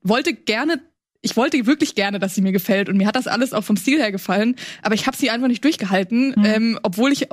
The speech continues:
Speaker 1: langsames Pacing und die Bilder fand ich alles ganz toll, aber irgendwann hab ich gedacht, nee, ich kann nicht mehr. Aber es einfach durchzuziehen, verlangt mir schon wieder Respekt ab. So
Speaker 2: Mhm.
Speaker 1: dieses,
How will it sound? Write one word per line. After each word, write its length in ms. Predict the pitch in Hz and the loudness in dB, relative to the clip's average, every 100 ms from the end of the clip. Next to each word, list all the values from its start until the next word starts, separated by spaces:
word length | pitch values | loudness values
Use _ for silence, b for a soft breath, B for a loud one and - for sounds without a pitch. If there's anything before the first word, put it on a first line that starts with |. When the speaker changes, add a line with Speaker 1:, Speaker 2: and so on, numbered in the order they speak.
| - | -10
Speaker 1:
langsames 460 | - 214 240 226 220 | -4 -2 0 -2 0
Pacing 520 | 254 277 269 247 247 | 0 0 0 0 0
und 220 | - 226 | 0 0
die 60 | 214 | 2
Bilder 280 | 254 262 240 | 2 0 0
fand 120 | 233 | -2
ich 120 | - | 0
alles 200 | 277 277 | -2 -2
ganz 200 | 269 254 | -2 -2
toll, 220 | - 254 | -2 0
aber 160 | 220 208 | 0 0
irgendwann 220 | 247 240 | 2 2
hab 60 | 214 | 0
ich 60 | 185 | 0
gedacht, 140 | 202 | 0
nee, 60 | 185 | 0
ich 80 | 180 | 0
kann 140 | 220 | -2
nicht 160 | 214 - | -2 -2
mehr. 220 | 190 247 B B B B _ _ _ _ _ _ | 0 -2 B B B B _ _ _ _ _ _
Aber 180 | 262 277 | -2 -2
es 80 | - | -2
einfach 260 | 262 240 | -4 -4
durchzuziehen, 800 | - 415 - 220 - 208 285 359 - _ _ - | -2 -2 -2 -4 0 2 2 0 -10 _ _ -4
verlangt 300 | 233 240 311 | -2 -2 -2
mir 80 | 311 | -2
schon 160 | 320 | 2
wieder 200 | 311 311 | 2 2
Respekt 360 | 302 - 359 - | 0 -2 -4 -2
ab. 160 | 165 - | -4 -2
So 140 | 202 | 2
Speaker 2:
Mhm. 60 | 208 | 4
Speaker 1:
dieses, 320 | 226 262 | 2 0